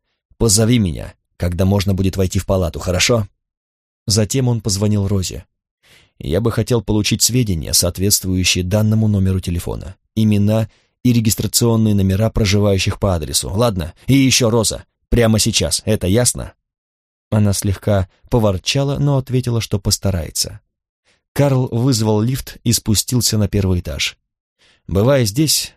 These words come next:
он обычно проходил мимо кафетерия, не останавливаясь. Слишком жирный печёночный паштет, слишком крутые цены для зарплаты государственного служащего,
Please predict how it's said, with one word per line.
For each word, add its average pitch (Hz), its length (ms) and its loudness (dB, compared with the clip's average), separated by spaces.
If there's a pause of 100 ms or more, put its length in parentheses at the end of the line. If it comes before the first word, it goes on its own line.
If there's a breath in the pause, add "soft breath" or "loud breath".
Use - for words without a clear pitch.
он 120 180 2
обычно 117 380 0
проходил 110 420 0
мимо 107 240 2
кафетерия, - 680 -4 (140)
не 107 200 4
останавливаясь. - 880 -4 (360)
Слишком 120 580 0
жирный 113 420 2
печёночный 107 560 -2
паштет, - 580 -4 (300)
слишком 123 480 0
крутые 123 380 0
цены 120 420 0
для 110 180 0
зарплаты 110 440 -2
государственного 101 720 0
служащего, - 640 -2